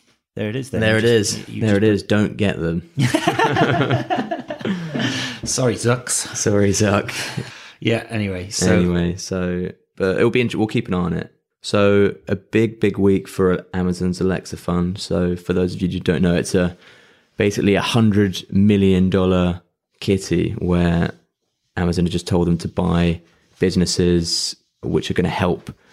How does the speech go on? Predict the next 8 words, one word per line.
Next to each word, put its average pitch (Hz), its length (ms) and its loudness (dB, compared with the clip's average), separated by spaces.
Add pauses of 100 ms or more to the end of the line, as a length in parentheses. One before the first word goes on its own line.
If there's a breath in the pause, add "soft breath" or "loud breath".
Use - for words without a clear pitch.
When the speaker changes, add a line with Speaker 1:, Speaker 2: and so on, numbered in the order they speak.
(140 soft breath)
Speaker 2:
develop 87 420 0
Amazon 85 300 0
Alexa, - 300 -2
whether 87 160 2
they 85 160 2
be 87 460 0 (280)
conversational 90 680 0
chatbots, - 1080 -2